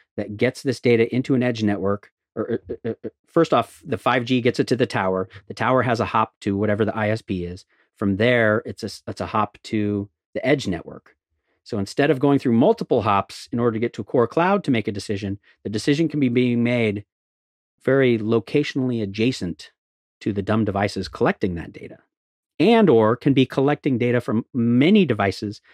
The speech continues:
making a decision, and then giving its results back to all the devices. So I do see an, a, a, a pretty positive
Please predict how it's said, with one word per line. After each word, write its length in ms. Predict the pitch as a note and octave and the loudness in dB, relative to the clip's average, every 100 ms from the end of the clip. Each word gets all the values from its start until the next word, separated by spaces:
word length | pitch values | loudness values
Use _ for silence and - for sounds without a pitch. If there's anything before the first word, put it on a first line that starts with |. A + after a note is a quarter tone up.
| _ _ _ _ - | _ _ _ _ -2
making 320 | D3 D3 C3+ | 0 2 2
a 60 | |
decision, 440 | B2 - D3 C3 G2+ | 0 2 2 4 2
and 140 | G2 | 2
then 140 | G2+ G2 | 0 0
giving 320 | A2+ A2 G#2 | 2 2 0
its 240 | F#2+ - | -2 -4
results 360 | G#2+ G#2 A2+ - | -2 0 0 -2
back 220 | G2+ F#2+ | -6 -6
to 80 | - | -6
all 160 | G2+ | -8
the 120 | G2 F#2+ | -8 -8
devices. 580 | F#2+ F#2 - - - _ _ _ _ _ _ _ _ _ _ | -10 -10 -14 -18 -20 _ _ _ _ _ _ _ _ _ _
So 560 | - - G2+ F#2+ F#2 G2 _ | -8 -2 0 0 -2 -8 _
I 80 | A#2+ | -8
do 200 | G#2+ B2+ | 0 0
see 320 | - B2 A#2 - | 2 0 0 -2
an, 180 | G2+ - | -6 -6
a, 140 | G#2+ G#2 _ _ _ _ _ _ _ _ _ _ _ _ _ | -8 -10 _ _ _ _ _ _ _ _ _ _ _ _ _
a, 240 | A2 F#2+ G2 - - - | -10 -10 -10 -16 -20 -20
a 40 | - | -2
pretty 180 | D#3 D#3+ | 0 0
positive 800 | - C3 C3+ B2+ A2 G2 G2+ | 0 0 0 2 0 -2 -6